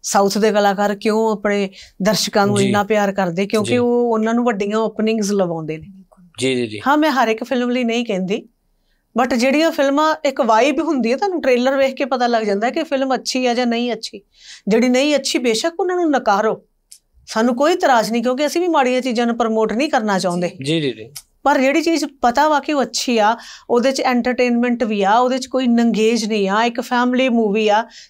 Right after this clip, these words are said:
Speaker 1: ਜਿਹਨੂੰ ਅਸੀਂ ਪਰਿਵਾਰ ਨਾਲ ਵੇਖ ਸਕਦੇ, ਜਿਹਨੂੰ ਅਸੀਂ ਇੰਜੋਏ ਕਰ ਸਕਦੇ, ਜਿੱਥੋਂ ਅਸੀਂ ਸਿੱਖ ਕੇ ਕੁਛ ਕਰਨ ਨੂੰ ਜਾਣਾ।
Speaker 2: ਜੀ, ਜੀ, ਜੀ।
Speaker 1: ਤੇ ਫਿਰ ਕਿਉਂ ਨਹੀਂ ਆਪਾਂ ਉਹਨਾਂ ਕਲਾਕਾਰਾਂ ਨੂੰ ਪਿਆਰ ਕਰਦੇ? ਕਿਉਂ ਨਹੀਂ ਇਹ ਸਤਿਕਾਰ ਉਹਨਾਂ ਕਲਾਕਾਰਾਂ ਨੂੰ ਦਿੰਦੇ ਕਿ ਪਹਿਲੇ ਦਿਨ ਉਸ ਫਿਲਮ ਨੂੰ ਵੱਡੀ ਓਪਨਿੰਗ ਲਵਾਈ ਜਾਵੇ?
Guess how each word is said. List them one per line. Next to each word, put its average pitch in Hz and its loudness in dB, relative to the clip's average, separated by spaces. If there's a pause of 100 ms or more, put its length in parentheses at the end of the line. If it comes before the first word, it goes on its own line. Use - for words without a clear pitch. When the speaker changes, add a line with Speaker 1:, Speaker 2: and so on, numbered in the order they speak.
Speaker 1:
ਜਿਹਨੂੰ 240 2
ਅਸੀਂ 262 -2
ਪਰਿਵਾਰ 220 2
ਨਾਲ 233 0
ਵੇਖ 220 0
ਸਕਦੇ, 214 -2
ਜਿਹਨੂੰ 247 0
ਅਸੀਂ 247 -2
ਇੰਜੋਏ 220 2
ਕਰ 220 0
ਸਕਦੇ, 214 0 (220)
ਜਿੱਥੋਂ 262 2
ਅਸੀਂ 294 -2
ਸਿੱਖ 247 0
ਕੇ 302 0
ਕੁਛ 277 -2
ਕਰਨ 269 0
ਨੂੰ 240 0
ਜਾਣਾ। 175 -2 (360)
Speaker 2:
ਜੀ, 127 0
ਜੀ, 117 -4
ਜੀ। 107 -16 (320)
Speaker 1:
ਤੇ 214 -6
ਫਿਰ 254 0
ਕਿਉਂ 247 0
ਨਹੀਂ 294 2
ਆਪਾਂ 262 -2
ਉਹਨਾਂ 202 0
ਕਲਾਕਾਰਾਂ 180 -2
ਨੂੰ 175 -4
ਪਿਆਰ 170 -2
ਕਰਦੇ? 147 -10 (460)
ਕਿਉਂ 277 2
ਨਹੀਂ 339 4
ਇਹ 302 2
ਸਤਿਕਾਰ 247 2
ਉਹਨਾਂ 269 2
ਕਲਾਕਾਰਾਂ 214 2
ਨੂੰ 208 0
ਦਿੰਦੇ 202 0
ਕਿ - -4
ਪਹਿਲੇ 233 2
ਦਿਨ 226 0
ਉਸ 214 -4
ਫਿਲਮ 208 -2
ਨੂੰ 214 0
ਵੱਡੀ 190 0
ਓਪਨਿੰਗ 180 -4
ਲਵਾਈ 160 -4
ਜਾਵੇ? 151 -10